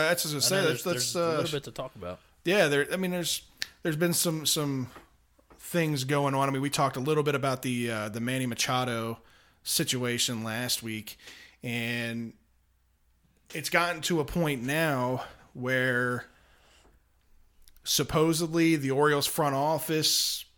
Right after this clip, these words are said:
Speaker 1: pretty unhappy with the offers that they've gotten so far, and they're talking about pulling Manny off the trading block as early as tomorrow morning if the offers don't approve. I don't know if that's just a ploy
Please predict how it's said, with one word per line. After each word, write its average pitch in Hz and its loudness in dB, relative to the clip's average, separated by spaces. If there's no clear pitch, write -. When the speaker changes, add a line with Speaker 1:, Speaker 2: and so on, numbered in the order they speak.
Speaker 1:
pretty 160 4
unhappy 139 0
with 139 -2
the 117 -2
offers 131 2
that 127 -6
they've 113 -4
gotten 143 0
so 143 2
far, 135 2
and 123 -2
they're 127 0
talking 139 -2
about 123 0
pulling 131 -4
Manny 135 0
off 131 -2
the - -16
trading 160 2
block 117 0
as 120 -2
early 127 0
as 123 -2
tomorrow 123 -2
morning 123 0
if 123 -4
the 127 0
offers 123 -2
don't 113 -4
approve. 104 0
I 160 8
don't 160 4
know 151 4
if 139 0
that's 135 4
just 143 0
a 135 2
ploy 143 2